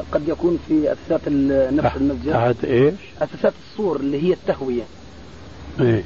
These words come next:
Speaker 1: يعني كالسور هذا يعني.
Speaker 2: إيه.
Speaker 1: أي نعم، مش تحت البناء مثلًا كأمثال هذا، تحت هذا.
Speaker 2: هذا السور وهذا جدار المسجد؟
Speaker 1: أي نعم، نفترض إنه يعني وجدوا الأساسات.
Speaker 2: فاهم،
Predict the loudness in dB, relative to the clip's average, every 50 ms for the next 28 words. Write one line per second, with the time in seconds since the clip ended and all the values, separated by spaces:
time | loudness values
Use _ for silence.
0 | 0 0 0 2 2 0 0 -2 -2 -2 -4 -4 -4 0 2 2 2 2 2 0
1 | 0 0 0 -2 -2 -4 -6 -8 -10 -12 -14 -2 2 4 4 4 4 2 -4 -12
2 | -20 -20 -4 0 0 2 2 0 -2 -4 -4 -6 -6 -6 -2 -2 -2 -2 0 -2
3 | -4 -6 -4 -6 -6 -4 -4 -6 -8 -10 -8 -6 -2 0 0 0 0 0 -2 -2
4 | -2 -4 -4 -2 0 0 2 0 2 2 2 2 2 2 0 -2 -2 -4 -6 -10
5 | -14 -18 -18 -18 -18 -18 -18 -18 -4 -2 -2 -2 -2 -6 -6 -2 -2 0 0 -2
6 | -6 -10 -12 -12 -4 2 4 4 4 4 2 0 0 0 2 4 4 6 6 4
7 | 4 4 4 4 4 4 4 2 2 0 0 0 -4 -8 -8 -4 -2 0 2 4
8 | 4 4 2 2 0 0 -2 -4 -4 2 4 6 6 6 4 2 -2 -2 0 0
9 | 0 0 -2 -4 -4 -2 -2 -2 0 0 0 0 0 0 -2 -2 -2 -2 0 0
10 | 2 2 2 2 2 4 4 2 0 0 0 0 2 2 2 0 0 -2 -2 2
11 | 2 2 2 0 -4 -8 -10 -12 -12 -10 -6 -4 -4 -4 -6 -10 -20 -20 -20 -20
12 | -14 -6 -4 0 0 0 0 -2 -6